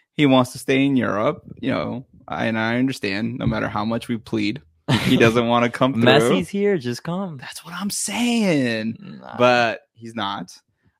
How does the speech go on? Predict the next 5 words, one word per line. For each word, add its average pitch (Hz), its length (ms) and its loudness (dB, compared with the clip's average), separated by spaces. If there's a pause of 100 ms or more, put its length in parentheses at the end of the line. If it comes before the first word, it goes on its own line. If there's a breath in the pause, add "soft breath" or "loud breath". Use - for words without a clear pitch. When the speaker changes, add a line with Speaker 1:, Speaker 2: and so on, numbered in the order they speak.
Speaker 1:
Um, 113 560 -4 (180)
and 135 680 -4
according 139 680 -6
to 131 240 -12
source, 151 800 -6